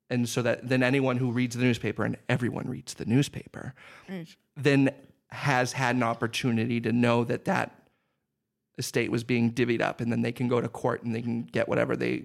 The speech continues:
Speaker 1: might be due to them. So in the same re-, vein,
Speaker 2: Mm-hmm.
Speaker 1: every single guest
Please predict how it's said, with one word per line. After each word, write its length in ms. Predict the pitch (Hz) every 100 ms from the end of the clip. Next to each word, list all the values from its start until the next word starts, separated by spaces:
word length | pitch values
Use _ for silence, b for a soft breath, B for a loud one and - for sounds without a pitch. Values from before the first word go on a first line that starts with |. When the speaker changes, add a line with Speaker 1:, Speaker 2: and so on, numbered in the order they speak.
| 127
Speaker 1:
might 260 | 123 123
be 80 | 131
due 220 | 117 123
to 60 | 120
them. 240 | - 127 - B B B B B B _ _
So 300 | - - 143
in 220 | 131 139 127
the 80 |
same 420 | 123 143 113 110 - _ -
re-, 380 | 143 175 196 123 - - - 131
vein, 500 | 160 180 117 110 123 B B
Speaker 2:
Mm-hmm. 280 | 180 175 180 180 _ _ _ -
Speaker 1:
every 320 | 147 156 151
single 320 | - 117 113
guest 460 | 113 117 - -